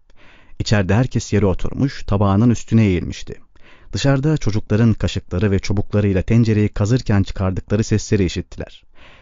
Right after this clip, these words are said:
Tencere aralarında görünmez olmuştu. Ne konuşuyor, ne tartışıyor, ne de kavga ediyorlardı. Ama her biri dikkatli ve hırslıydı. Anne görmemek için onlara arkasını döndü. "Bir daha bunu yapmamalıyız." dedi. "Yemeğimizi yalnız yemeliyiz."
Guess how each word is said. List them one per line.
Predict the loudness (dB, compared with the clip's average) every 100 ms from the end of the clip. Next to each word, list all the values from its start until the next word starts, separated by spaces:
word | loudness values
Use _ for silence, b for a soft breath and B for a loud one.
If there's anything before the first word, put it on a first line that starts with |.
| b 0
Tencere | 2 4 4 4
aralarında | 4 4 4 4 4
görünmez | 4 4 4 4 0
olmuştu. | -4 -6 -12 -14 -16 -20 b -4
Ne | -2
konuşuyor, | 2 2 2 2 2 2
ne | 2
tartışıyor, | 2 0 -2 -4 -2 2 2
ne | 2
de | 0
kavga | 0 0 2
ediyorlardı. | 0 0 -4 -4 -8 -12 -18 b b b
Ama | 0 2
her | 2 2
biri | 2 0
dikkatli | -2 -2 0 2
ve | 2
hırslıydı. | 2 0 -4 -6 -6 -10 _ b b b 0
Anne | 4 4
görmemek | 4 4 4 2 0
için | 0 0 2
onlara | 4 4 4
arkasını | 2 0 -2 -2 -2
döndü. | -4 -8 -16 -20 -20 -20 b b b b
"Bir | -2
daha | 0 2
bunu | 4
yapmamalıyız." | 4 2 2 2 2 -2 -6
dedi. | -10 -12 -18 -20 -4
"Yemeğimizi | 0 2 2 2 0
yalnız | 2 2 2
yemeliyiz." | 0 0 -4 -12 -20